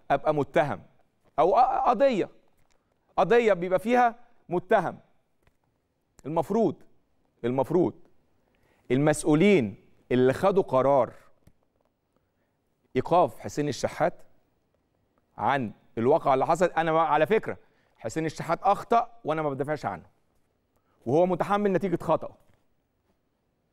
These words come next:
هو متحمل نتيجة خطأه. بس أنا السؤال بس في النقطة دي، فاكرين حضراتكم أو اللي يفتكر مباراة فرنسا وإيطاليا في نهائي كأس العالم ألفين وستة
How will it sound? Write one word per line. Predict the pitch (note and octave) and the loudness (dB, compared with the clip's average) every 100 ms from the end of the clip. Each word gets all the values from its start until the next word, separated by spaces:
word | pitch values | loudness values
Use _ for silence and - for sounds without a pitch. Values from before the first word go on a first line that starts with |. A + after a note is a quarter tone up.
| _ - | _ -2
هو | D#3+ | 0
متحمل | D#3 C#3+ D3+ F3+ G3 F3+ - | 2 -2 -2 0 0 -2 -4
نتيجة | B2+ D3+ - | -8 -4 -4
خطأه. | - B2 - - _ _ - | -4 -6 -8 -20 _ _ -8
بس | D#3 G#3+ | -2 0
أنا | A#3+ - - - | 0 -2 -6 -6
السؤال | D3 - A3 A3 | -2 2 4 4
بس | E3 - | 0 -2
في | C3+ | -4
النقطة | D3+ E3+ C3 | -2 0 0
دي، | A2 F2+ - _ _ _ _ _ _ _ _ | 0 -2 -10 _ _ _ _ _ _ _ _
فاكرين | C#3 G3+ A3+ | -4 0 0
حضراتكم | E3+ D#3 F3+ - E3+ - | 2 2 0 0 -4 -2
أو | B2+ B2 | 0 2
اللي | B2 C3 | 2 -2
يفتكر | C3 - - A2 _ _ _ _ _ _ _ _ _ _ _ _ _ _ | 0 -2 -2 -10 _ _ _ _ _ _ _ _ _ _ _ _ _ _
مباراة | A#2+ C3 F3 | -2 2 2
فرنسا | - D#3+ F3 D3+ | 0 -2 0 0
وإيطاليا | C3 C3 F3+ F#3+ F3+ F3 - - | 0 2 2 2 0 -2 -16 -10
في | |
نهائي | B2+ D#3 | -4 -2
كأس | F3 E3+ | -2 -2
العالم | D3 C#3+ E3 - | 0 0 0 -2
ألفين | B2+ D3+ | -6 -4
وستة | C#3 G#2 F#2+ - | -6 -6 -10 -14